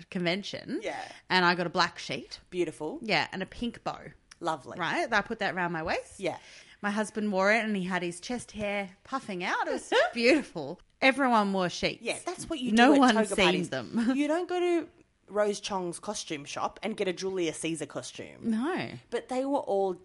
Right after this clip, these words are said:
Speaker 2: decked out. I mean, they all looked stunning.
Speaker 1: Mm.
Speaker 2: Everyone looked gorgeous. Everyone. Paige, Lauren, Imogen. Like, they
Speaker 1: Yeah,
Speaker 2: all
Speaker 1: oh, yeah,
Speaker 2: looked
Speaker 1: they looked
Speaker 2: amazing.
Speaker 1: beautiful. Even Daniel looked beautiful.
Speaker 2: Yeah.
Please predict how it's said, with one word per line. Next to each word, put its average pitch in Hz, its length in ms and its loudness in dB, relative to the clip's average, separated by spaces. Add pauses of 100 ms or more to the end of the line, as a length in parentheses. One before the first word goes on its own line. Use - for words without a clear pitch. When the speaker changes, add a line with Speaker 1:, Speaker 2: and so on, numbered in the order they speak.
Speaker 2:
decked - 320 -4
out. - 220 -8
I - 40 0
mean, 330 140 6
they 339 120 4
all 370 140 2
looked - 200 0
stunning. 147 760 -2
Speaker 1:
Mm. 190 200 2
Speaker 2:
Everyone 247 320 2
looked 156 240 -6
gorgeous. 165 760 -2
Everyone. 147 420 -2
Paige, 190 460 0
Lauren, 170 320 0
Imogen. 185 400 -6
Like, 156 120 -6
they 226 60 0
Speaker 1:
Yeah, 269 140 8
Speaker 2:
all 170 60 8
Speaker 1:
oh, - 40 8
yeah, 190 140 6
Speaker 2:
looked 156 100 4 (160)
Speaker 1:
they - 40 -10
looked 165 100 -2
Speaker 2:
amazing. 170 240 0
Speaker 1:
beautiful. 160 300 -2
Even 233 180 2
Daniel 156 300 -2
looked 127 220 -14
beautiful. 147 320 -6
Speaker 2:
Yeah. 220 280 -2